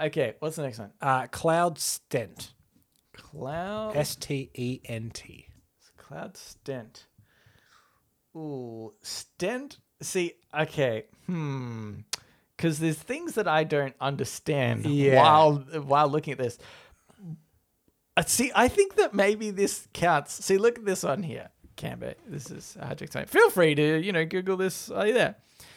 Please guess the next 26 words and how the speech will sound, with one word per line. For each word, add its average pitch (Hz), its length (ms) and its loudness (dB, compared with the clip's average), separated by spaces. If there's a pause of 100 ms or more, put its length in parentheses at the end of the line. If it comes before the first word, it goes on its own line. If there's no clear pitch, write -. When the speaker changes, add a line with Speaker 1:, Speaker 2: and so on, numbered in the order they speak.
(240)
Speaker 1:
There's 240 200 4
this 247 260 0
image, 147 580 -2 (680)
and 151 140 0
there's 147 140 2
text - 640 0
on 131 180 2
it 123 140 -2
that 135 140 -6
says, 131 340 -2 (120)
"Point 214 440 -4
cloud 120 440 2
from 120 320 -6
O 120 160 -2
C 131 240 -6
T." 139 460 -8 (1200)
And 143 220 2
it's, 143 260 -2
like, 131 440 0
the 143 140 2
picture 196 520 -2
of, 147 160 0
like, 127 260 2 (180)
a 127 120 -2
stent. - 560 -2 (120)
Speaker 2:
Yeah. 139 720 6